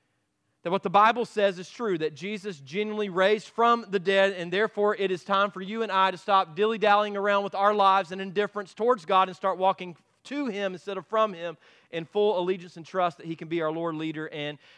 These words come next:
Savior. So Peter preaches the message. In verse thirty-seven, it says this, concluding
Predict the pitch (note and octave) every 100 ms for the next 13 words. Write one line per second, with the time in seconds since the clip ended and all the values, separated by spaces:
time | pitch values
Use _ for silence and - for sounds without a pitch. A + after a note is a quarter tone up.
0 | _ - G3+ F3 C#3+ B2 A2+ - F3 D3
1 | C3 F#3 F#3 D3+ E3+ D#3+ C3+ D#3 D#3+ D#3+
2 | C#3+ D3+ C#3+ D#3+ - E3 D3+ F#3 E3+ D#3+
3 | - E3+ E3+ - - _ C#3+ E3 D3+ -
4 | - F3+ F3+ E3